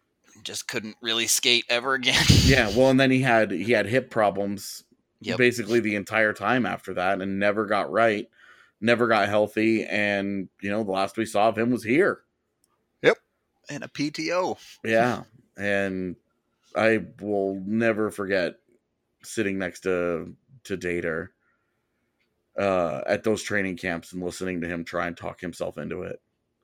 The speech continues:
Speaker 1: Ugh.
Speaker 2: 'Cause you do. Like, it was the same thing with me trying to talk myself into Mironov, where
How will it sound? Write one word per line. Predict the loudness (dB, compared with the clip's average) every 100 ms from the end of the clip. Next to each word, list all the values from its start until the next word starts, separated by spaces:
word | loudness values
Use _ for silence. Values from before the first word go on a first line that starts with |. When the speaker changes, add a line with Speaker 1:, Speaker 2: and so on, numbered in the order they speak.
| _ _
Speaker 1:
Ugh. | -6 -6 -6 -8 -12 -14 -20 -20 _ _
Speaker 2:
'Cause | -2 0
you | 2
do. | 6 6 6
Like, | 6 4 2 0
it | 2
was | 2 0
the |
same | 2 4 4
thing | 2 2
with | 2
me | 2 2
trying | 2 2
to |
talk | 4 2 2
myself | 0 2 2
into | 2
Mironov, | 2 2 0 -2 -10 -16 -20 _ _ _ _ _ _ _ _ _ _
where | 4 4 6 4 0